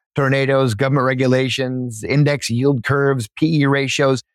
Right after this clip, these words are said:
There's, there's challenges for everyone in every industry. In your world, online universities, right? I mean, everyone's being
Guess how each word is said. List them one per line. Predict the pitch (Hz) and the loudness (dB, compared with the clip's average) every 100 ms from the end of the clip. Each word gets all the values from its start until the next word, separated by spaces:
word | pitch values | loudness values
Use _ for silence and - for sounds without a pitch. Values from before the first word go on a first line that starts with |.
| _ _ | _ _
There's, | 190 196 - | 0 0 -2
there's | 185 - | -4 -2
challenges | - 196 196 160 170 | -2 0 0 0 -2
for | - 143 | -2 -2
everyone | 135 139 147 139 127 | -2 0 2 2 2
in | 117 | 2
every | 127 120 117 | 0 0 -2
industry. | 113 107 113 | -4 -6 -2
In | 120 | 2
your | 147 | 2
world, | 156 147 151 147 - - _ | 2 2 2 0 -4 -16 _
online | 143 151 147 139 139 | -2 2 2 2 2
universities, | 139 127 135 131 143 135 135 131 | 2 2 0 0 0 2 0 0
right? | 147 151 147 | 0 2 0
I | |
mean, | 147 | 0
everyone's | 190 208 214 190 147 | 0 2 2 2 2
being | 139 160 147 | 2 2 0